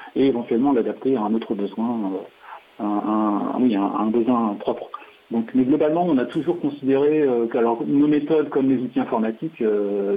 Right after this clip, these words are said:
dès lors qu'on met quelque chose en place, on essaie de le partager, en tout cas, de, si quelqu'un est intéressé, de lui, de lui faciliter le, la tâche pour le réutiliser. Ouais.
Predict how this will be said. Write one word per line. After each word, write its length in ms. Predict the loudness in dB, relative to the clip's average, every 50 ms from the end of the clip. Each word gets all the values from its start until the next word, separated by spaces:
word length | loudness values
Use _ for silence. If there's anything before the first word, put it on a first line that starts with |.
| 0 0
dès 80 | 2
lors 180 | 2 0 -2 -2
qu'on 140 | -4 -2 0
met 160 | 0 -2 -2
quelque 180 | -4 -8 -6
chose 160 | -4 -4 -2 -2
en 80 | -2
place, 200 | -2 -2 -4 -4 -4 -4
on 100 | -4 -4
essaie 180 | -4 -4 -2
de 80 | -2 -2
le 60 | -2
partager, 480 | -2 -4 -6 -4 -4 -4 -2 0 0 -2
en 80 | -2
tout 100 | -2 -4
cas, 160 | -4 -2 -2 -2
de, 260 | 0 -2 -4 -4 -6 -8 -12 -20 -20 -20 -20 _ _ -6
si 100 | -4 -2
quelqu'un 280 | -2 -2 -2 -2 -2 -2
est 100 | -2 -2
intéressé, 540 | -2 -2 0 0 0 0 0 0 -2 -2
de 80 | 0 0
lui, 380 | -2 -2 -4 -6 -4 -4 -2 0
de 80 | 0 0
lui 100 | 0 0
faciliter 540 | -2 -4 -4 -4 -2 -2 -2 0 0 0
le, 460 | 0 0 0 0 -2 -2 0 0 0 0
la 100 | 0 -2
tâche 260 | -2 -2 -4 -4 -4 -4
pour 120 | -2 -2
le 220 | 0 0 0 0
réutiliser. 500 | 0 0 -2 -2 -2 -4 -2 -2 -2 -2
Ouais. 100 | -2 -4